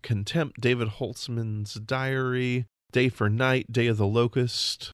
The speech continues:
We're bringing back Hollywood Shuffle, which had been on the channel a while ago and is just coming back. Close Up, The Player, and Adaptation.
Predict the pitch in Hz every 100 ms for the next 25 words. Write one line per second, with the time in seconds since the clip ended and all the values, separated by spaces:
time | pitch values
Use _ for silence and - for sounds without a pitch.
0 | _ 113 107 123 131 127 104 107 131 -
1 | - 127 131 120 104 - 131 135 170 165
2 | 120 - 104 107 107 104 107 - 110 107
3 | 101 107 110 110 113 110 98 101 - 107
4 | - 101 101 101 107 107 - - _ _
5 | - 135 123 135 117 - 104 - 117 117
6 | 117 - 98 95 104 107 101 - 135 127
7 | - 180